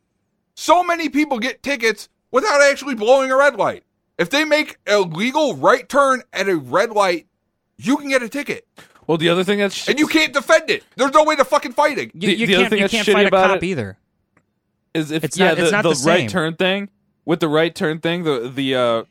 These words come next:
Speaker 2: the red light camera requires you to stop for at least three seconds or something before,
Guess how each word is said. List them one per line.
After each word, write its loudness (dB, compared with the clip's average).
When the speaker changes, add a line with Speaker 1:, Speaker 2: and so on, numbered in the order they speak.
Speaker 2:
the -6
red 0
light 0
camera -4
requires -4
you -8
to -8
stop -2
for -6
at -4
least -10
three -8
seconds -6
or -10
something -10
before, -8